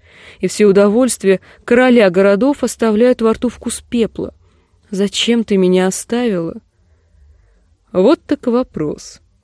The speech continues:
Она тогда опасалась за свою жизнь. Так нужно было. Кварт не хотел больше давать мне приют.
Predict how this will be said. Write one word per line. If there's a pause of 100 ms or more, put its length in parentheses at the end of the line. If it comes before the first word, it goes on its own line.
(120)
Она
тогда
опасалась
за
свою
жизнь. (1200)
Так
нужно
было. (380)
Кварт
не
хотел
больше
давать
мне
приют.